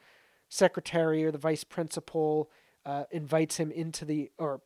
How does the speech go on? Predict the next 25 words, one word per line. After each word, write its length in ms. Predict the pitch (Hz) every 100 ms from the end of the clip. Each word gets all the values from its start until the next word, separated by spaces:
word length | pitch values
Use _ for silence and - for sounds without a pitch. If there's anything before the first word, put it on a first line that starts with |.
| -
calls 340 | 180 196 -
him 100 | 139
into 180 | 139 143
the 140 | 139
office, 380 | 139 143 - 139
says, 180 | 147 135
"Get 180 | 165 160
in 120 | 151
here 140 | 151
right 220 | 151 143 143
now." 240 | 139 139
So 300 | - 147 135 _ _ -
now 280 | 151 170 196
he's 220 | 180 165
being, 420 | 147 170 165 156 - _
now 220 | 160 180 285
he's 100 | -
starting 260 | 269 254
to 60 | 220
be 100 | 190
set 240 | - 185
up 200 | 170 - - - -
as 140 | 156 147
a 60 |
suspect 600 | - 185 - - 131 -